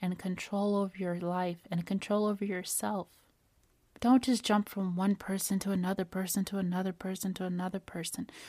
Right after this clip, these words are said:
without taking that time to heal along the process and to build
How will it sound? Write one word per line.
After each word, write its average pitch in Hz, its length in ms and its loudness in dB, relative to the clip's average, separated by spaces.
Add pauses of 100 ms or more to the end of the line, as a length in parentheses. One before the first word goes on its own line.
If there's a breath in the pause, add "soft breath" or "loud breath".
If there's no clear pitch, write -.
(140 loud breath)
without 220 300 0
taking 240 300 4
that - 200 4
time 202 300 -2
to - 140 -6
heal 233 640 2
along 214 560 4
the 214 120 -4
process - 1040 -8 (840)
and 208 100 -2
to 220 100 2
build 220 680 4